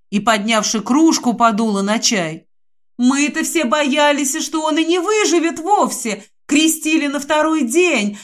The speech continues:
когда Наталья Григорьевна не в себе были. Ох, что я вам скажу, Ульянка их прокляла!" Шумский кивнул, показывая согласие,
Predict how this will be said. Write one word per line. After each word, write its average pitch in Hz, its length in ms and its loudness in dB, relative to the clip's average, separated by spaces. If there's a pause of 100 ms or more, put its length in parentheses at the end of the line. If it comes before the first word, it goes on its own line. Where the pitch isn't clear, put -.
когда 277 300 2
Наталья 320 440 2
Григорьевна 277 680 0
не 269 160 -2
в - 60 -6
себе 254 420 2
были. 185 580 -4 (580)
Ох, - 220 -4
что - 280 -6
я 196 200 -2
вам 196 180 -2
скажу, 220 640 0 (200)
Ульянка 262 800 2
их 226 280 0
прокляла!" 220 800 0 (920)
Шумский 285 520 0
кивнул, 349 540 2
показывая 254 680 2
согласие, 185 880 -2